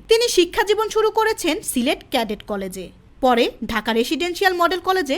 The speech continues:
পড়াশোনা করেন। উচ্চশিক্ষার জন্য তিনি ঢাকা বিশ্ববিদ্যালয়ে ব্যবসায় প্রশাসন ইনস্টিটিউট থেকে ব্যবসা প্রশাসনে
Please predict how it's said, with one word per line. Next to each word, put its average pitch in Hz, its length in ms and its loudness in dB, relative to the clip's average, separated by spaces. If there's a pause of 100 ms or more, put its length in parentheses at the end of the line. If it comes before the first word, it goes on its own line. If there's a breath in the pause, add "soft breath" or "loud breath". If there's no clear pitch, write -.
(140)
পড়াশোনা 214 400 -4
করেন। 190 280 -12 (280 soft breath)
উচ্চশিক্ষার 392 560 0
জন্য 403 140 -2 (100)
তিনি 247 160 2 (120)
ঢাকা 214 220 -4
বিশ্ববিদ্যালয়ে 294 840 -2 (300 loud breath)
ব্যবসায় 226 480 -4 (120)
প্রশাসন 233 400 -4
ইনস্টিটিউট 392 480 -2 (100)
থেকে 392 220 -2 (400 loud breath)
ব্যবসা 302 440 0
প্রশাসনে 403 560 -2